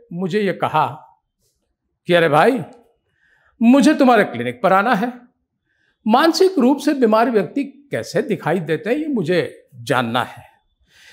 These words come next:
अब उनकी जिज्ञासा की सराहना करने के बजाय मुझे उनके अज्ञान पर खेद हुआ, इसलिए मैंने उनको कहा कि, "क्या आप ये समझते हैं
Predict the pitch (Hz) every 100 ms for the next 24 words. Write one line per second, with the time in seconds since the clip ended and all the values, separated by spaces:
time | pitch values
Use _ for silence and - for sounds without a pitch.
0 | - _ 330 - 311 302 370 233 208 170
1 | 180 214 247 302 302 349 - - 156 147
2 | 214 277 - 170 147 190 - 156 131 123
3 | 160 269 - 185 175 196 - 240 247 -
4 | 220 202 311 294 151 123 135 139 175 175
5 | - - _ _ - 170 151 104 101 -
6 | _ _ _ _ _ _ - - 269 311
7 | 339 302 190 202 220 185 147 160 - 104
8 | 127 - _ _ _ _ _ _ _ _
9 | _ _ _ _ - 302 311 294 359 311
10 | - 214 147 135 277 339 277 240 - 190
11 | 139 131 180 302 -